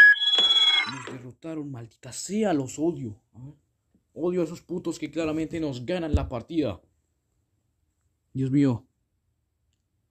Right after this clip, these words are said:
Ahora estamos aquí. Ok, se fue el noob, así que yo, ¿yo qué? Bueno. Por el día de hoy, no sé qué horas.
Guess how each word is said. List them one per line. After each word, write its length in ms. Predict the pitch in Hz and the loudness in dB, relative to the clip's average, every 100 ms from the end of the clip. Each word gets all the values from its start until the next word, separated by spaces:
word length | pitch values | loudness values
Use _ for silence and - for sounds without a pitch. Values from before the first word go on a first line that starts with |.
| _ _ _ _ _ _ _ _ _ | _ _ _ _ _ _ _ _ _
Ahora 220 | 110 120 | 0 2
estamos 360 | 135 - 147 139 | 2 2 2 2
aquí. 200 | 123 - - - - - - - - - - - - - - - _ _ | 6 8 10 10 8 4 4 6 8 8 8 6 0 -10 -14 -20 _ _
Ok, 220 | _ 120 147 135 | _ -18 -14 -12
se 140 | - 123 | -14 -10
fue 180 | 143 | -4
el 100 | 139 | -2
noob, 180 | 147 170 - - | -2 -2 -8 -16
así 300 | 104 131 131 | -14 -12 -10
que 420 | 143 139 131 - _ _ _ | -2 0 -2 -6 _ _ _
yo, 260 | 127 101 - _ _ _ | -10 -10 -10 _ _ _
¿yo 180 | 113 117 | -8 -8
qué? 300 | - 120 - - - - - - - _ - _ _ _ _ _ _ | -4 -6 -6 -20 -20 -20 -20 -20 -20 _ -20 _ _ _ _ _ _
Bueno. 380 | 156 196 160 107 - - - 855 - 855 807 - - - 571 - - - - _ _ | -10 -4 -4 -4 6 8 10 8 6 4 6 8 8 8 8 4 0 -12 -18 _ _
Por 160 | 156 170 | -12 -10
el 80 | 185 | -10
día 100 | 233 | -12
de 100 | 277 | -12
hoy, 520 | 285 269 254 - _ | -14 -12 -14 -16 _
no 120 | - 208 | -12 -8
sé 260 | 208 190 | -6 -6
qué 200 | - 196 | -8 -6
horas. 480 | 196 165 143 - - | -6 -6 -12 -18 -20